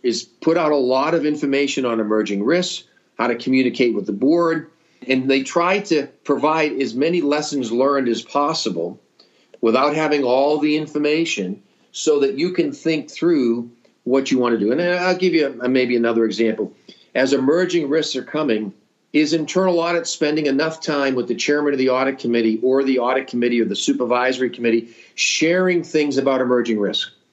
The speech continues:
Are they sharing the I A white papers? Are they sharing the white papers from P W C or Ernst and Young or, or Deloitte or any of the others? There's so much great information out there on emerging risks. We should be the chief educator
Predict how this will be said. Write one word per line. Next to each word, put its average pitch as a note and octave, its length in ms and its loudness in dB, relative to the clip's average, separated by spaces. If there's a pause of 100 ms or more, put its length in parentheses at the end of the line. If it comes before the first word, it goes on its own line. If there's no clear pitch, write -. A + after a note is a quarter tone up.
(400)
Are C3+ 160 0
they D3 140 2
sharing F3+ 420 0
the E3 160 -2
I C#3+ 320 0
A C#3 80 0
white C3+ 280 -2
papers? F#2+ 460 -4 (240)
Are B2+ 140 0
they C#3 100 2
sharing F3 320 0
the E3+ 80 2
white D#3+ 260 0
papers D3 300 0
from C3+ 140 -2
P D3 140 0
W C3+ 280 2
C C3 340 0
or A#2+ 140 0
Ernst C3 320 -2
and B2 100 -2
Young A#2+ 360 0
or, G2+ 200 -2 (360)
or A2 240 0
Deloitte A#2 580 0
or B2 60 0
any C#3 140 2
of B2+ 60 2
the B2 120 2
others? A#2 300 0 (240)
There's D#3 220 2
so A#3+ 440 0
much G3+ 340 -2
great D#3+ 440 -2
information D#3+ 880 0
out D3 280 -2
there F#2 260 -2 (460)
on D3+ 480 2
emerging C#3 580 0
risks. - 400 -2 (760)
We F#3 280 2
should F#3+ 320 -2
be F3 140 0
the D3+ 120 0
chief F3 400 -2
educator C#3+ 800 0